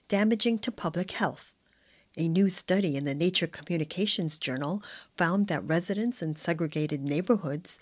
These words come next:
are exposed to twice the total air pollution and ten times the rate of airborne toxic metals than more well-integrated communities.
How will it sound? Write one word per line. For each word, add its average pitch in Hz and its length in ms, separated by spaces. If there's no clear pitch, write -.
are 175 140
exposed 196 680
to 170 120
twice 185 420
the 208 140
total 175 480
air 175 180
pollution 175 760
and 165 220
ten 240 340
times 180 520
the 156 120
rate 170 460
of 156 180
airborne 180 460
toxic - 560
metals 175 640
than 160 200
more 196 320
well-integrated 180 1160
communities. 180 800